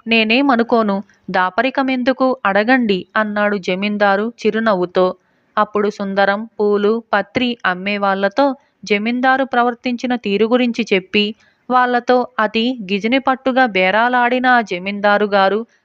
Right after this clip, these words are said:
తమరు ఒకరేనా అన్నంత సంశయం నాకు కలుగుతుంది,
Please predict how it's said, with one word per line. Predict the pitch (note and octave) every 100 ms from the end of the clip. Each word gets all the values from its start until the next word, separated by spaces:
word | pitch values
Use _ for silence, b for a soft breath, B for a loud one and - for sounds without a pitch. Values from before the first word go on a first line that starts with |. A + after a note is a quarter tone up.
| _ G#3
తమరు | G3+ G#3 G3+ A3+
ఒకరేనా | F#3+ F3 G#3+ C4 A3 G3 A3+ - _ _
అన్నంత | F#3 G3 G#3+ G#3 G#3+ F#3+
సంశయం | F#3 G3 G3 G#3+ G#3 G#3 A3+
నాకు | A#3 A#3+ C4
కలుగుతుంది, | - G3 G#3+ C4 G#3 F#3+ F#3+